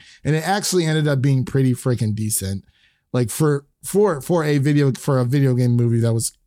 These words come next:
clearly geared towards kids. I don't know who this is geared towards, to be completely honest, but I guess it would just fall into the family friend type, you know, turn your brain off for,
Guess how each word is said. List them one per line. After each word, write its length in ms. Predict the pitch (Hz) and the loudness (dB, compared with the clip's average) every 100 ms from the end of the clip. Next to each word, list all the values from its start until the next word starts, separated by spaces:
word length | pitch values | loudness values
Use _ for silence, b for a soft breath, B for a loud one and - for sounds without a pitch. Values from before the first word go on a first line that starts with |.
| _ | _
clearly 360 | - 190 185 139 | -4 0 2 2
geared 320 | 123 123 117 | 2 0 0
towards 320 | - 117 107 | -2 -6 -6
kids. 480 | - 120 110 110 - B B B | -6 -4 -4 -6 -12 B B B
I 80 | 196 | -2
don't 120 | 226 | 0
know 140 | 190 160 | 2 2
who 100 | 151 | 2
this 180 | 131 | 0
is 100 | 110 | 0
geared 280 | 113 113 107 | -2 -4 -4
towards, 300 | - 104 104 | -6 -8 -8
to 40 | - | -10
be 120 | 104 | -10
completely 420 | 104 101 78 90 | -8 -8 -10 -10
honest, 420 | 95 95 92 - | -12 -12 -10 -10
but 160 | - 98 | -8 -6
I 40 | |
guess 220 | 110 107 113 | -4 -4 -4
it 60 | |
would 180 | 107 - | -6 -6
just 300 | 107 - - B B - | -6 -6 -8 B B -4
fall 240 | 127 120 | 0 2
into 560 | 117 113 - 120 113 113 107 | 0 0 -2 0 0 -2 -2
the 280 | 117 113 110 | -2 0 -2
family 480 | - 123 117 110 | -2 -2 0 0
friend 640 | 104 - 113 110 107 104 104 - _ _ _ _ _ - | -2 -4 -2 -2 -2 -4 -6 -10 _ _ _ _ _ -4
type, 340 | 127 113 110 - | 0 0 0 0
you 80 | |
know, 140 | 113 107 | 0 0
turn 220 | - 170 | 0 0
your 120 | 151 | 0
brain 280 | 123 139 131 | 0 2 2
off 260 | 131 123 - | 2 0 0
for, 340 | 127 117 | 0 0